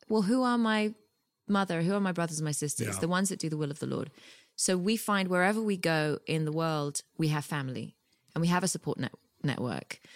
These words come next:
Speaker 1: So we go to Prague to shoot something and we find an English-speaking church and they're our family while we're there.
Speaker 2: Wow.
Speaker 1: And we go to Uganda to shoot a movie, and while we're there, we find a church and those are our family. That, like, the, the body of Christ is our family wherever we go in the world. And we get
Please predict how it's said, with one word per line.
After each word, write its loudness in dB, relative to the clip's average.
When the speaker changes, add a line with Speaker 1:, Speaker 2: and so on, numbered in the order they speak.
Speaker 1:
So 2
we 2
go 0
to 2
Prague 0
to -6
shoot -2
something -4
and -4
we 0
find 0
an 0
English-speaking -4
church -2
and 0
they're 2
our 0
family -6
while -2
we're -2
there. -6
Speaker 2:
Wow. -2
Speaker 1:
And 0
we 0
go 2
to -4
Uganda 0
to 0
shoot 0
a -4
movie, -2
and 0
while 0
we're 0
there, 0
we -2
find -4
a -4
church -6
and -2
those 2
are -2
our -2
family. -2
That, -2
like, -2
the, 0
the 0
body 0
of -4
Christ -4
is -6
our -4
family -4
wherever 0
we -2
go -2
in -4
the -4
world. -6
And 2
we 2
get -2